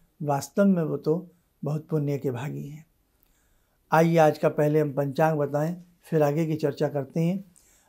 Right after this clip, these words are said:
आठ अप्रैल सन दो हज़ार चौबीस, दिन सोमवार, संवत दो हज़ार अस्सी, चैत्र मास, कृष्ण पक्ष, अमावस्या, नक्षत्र उत्तरा भाद्रपद, राहु काल साढ़े सात से नौ, दिशा शूल पूर्व दिशा। आज आठ अप्रैल है,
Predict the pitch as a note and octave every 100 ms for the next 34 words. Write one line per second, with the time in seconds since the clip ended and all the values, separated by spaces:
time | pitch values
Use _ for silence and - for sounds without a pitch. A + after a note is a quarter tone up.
0 | _ - E3 F#3+ F3+ D#3 E3+ F3 F3 E3
1 | D#3+ D#3+ D#3 D3 D#3 D3 E3 D#3 D#3 D3
2 | D3+ C#3+ D3 D#3 D#3+ D3+ D#3 D3 D3 D3
3 | C3+ C3 - F3 E3+ D3+ D3 C#3 C#3 D#3+
4 | E3 D#3 D#3 C#3+ C#3+ E3+ - _ _ _
5 | _ _ _ _ D3+ D#3 C3+ A2+ - A#2+
6 | - _ _ _ _ _ D#3+ E3+ E3+ G3
7 | G3 - F3 - E3 C#3 D3 C#3+ D3+ E3+
8 | G3 - _ E3 E3 F3+ E3+ E3 D#3+ D#3+
9 | D3+ D3 D3 C3+ - C#3 D3 G3 - _
10 | _ _ _ D#3 F3+ F3 C3+ D#3 E3 F3
11 | E3 C#3+ B2+ A#2+ - A#2+ C3 _ _ -
12 | D#3 E3 E3+ D#3 D3+ D#3 D#3+ E3 E3+ E3